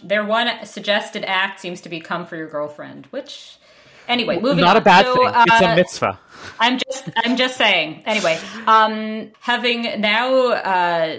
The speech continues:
Speaker 1: dismissed with the art of giant billboards in neon pink about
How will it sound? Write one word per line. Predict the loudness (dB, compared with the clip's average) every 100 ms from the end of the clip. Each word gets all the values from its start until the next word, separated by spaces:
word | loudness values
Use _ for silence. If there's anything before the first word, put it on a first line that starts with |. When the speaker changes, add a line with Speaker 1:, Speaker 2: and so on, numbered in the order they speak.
| -8
Speaker 1:
dismissed | -8 -6 -2 -2 -4 -8
with | -4 0 2 2 -4 -14 -6
the | -2 0 0 -2 -4 -6
art | 0 2 2 -2 -12 -16 _ _
of | -2 0 0 -4 -10 -16 _ -18
giant | -4 0 0 -2 -6 0
billboards | 0 2 -2 -2 -2 -6 -10
in | -10 -8
neon | -4 -4 -6
pink | -8 -10 -10 -14
about | -10 -8 -6 -8